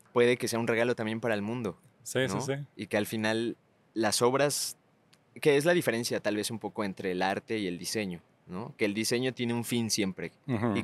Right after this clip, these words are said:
Speaker 1: y, y siempre es comercial,
Speaker 2: Sí,
Speaker 1: ¿no?
Speaker 2: siempre es comercial.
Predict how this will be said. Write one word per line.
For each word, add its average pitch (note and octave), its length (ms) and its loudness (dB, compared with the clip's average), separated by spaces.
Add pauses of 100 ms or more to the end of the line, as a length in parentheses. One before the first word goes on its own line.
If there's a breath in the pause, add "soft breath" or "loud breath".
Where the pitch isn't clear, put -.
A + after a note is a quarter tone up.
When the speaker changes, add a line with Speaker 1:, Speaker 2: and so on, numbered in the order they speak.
(160)
Speaker 1:
y, A2+ 140 -2
y G#2+ 60 -2
siempre B2+ 360 2
es A#2+ 80 2
comercial, G2+ 540 -4 (640)
Speaker 2:
Sí, G2 160 -8
Speaker 1:
¿no? G#2 120 4
Speaker 2:
siempre G#2+ 260 -6
es - 40 -10
comercial. A2 400 -8